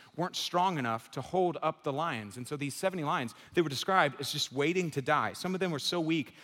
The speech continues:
they couldn't eat meat off the bone. They had to be fed meat without a bone. Here's, here's a picture of them. And they're basically,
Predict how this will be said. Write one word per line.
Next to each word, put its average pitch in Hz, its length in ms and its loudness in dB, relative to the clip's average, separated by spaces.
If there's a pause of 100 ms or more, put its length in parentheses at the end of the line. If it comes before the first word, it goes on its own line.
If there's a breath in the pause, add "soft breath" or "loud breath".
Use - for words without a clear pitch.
they 139 80 -2
couldn't 190 280 0
eat 175 220 -6
meat 151 200 -2
off 143 180 -2
the 131 60 -6
bone. 123 280 -2
They 104 60 -6
had 131 160 -6
to 139 80 -10
be 127 60 -8
fed 117 520 -4 (760 soft breath)
meat 139 360 -2 (400)
without 139 280 0
a 131 40 -2
bone. 117 320 -2
Here's, 135 180 -6
here's 143 180 -4
a 139 40 -2
picture 139 340 -4
of 104 100 -4
them. 107 160 -8
And 131 100 -2
they're 131 80 -2
basically, 120 560 -2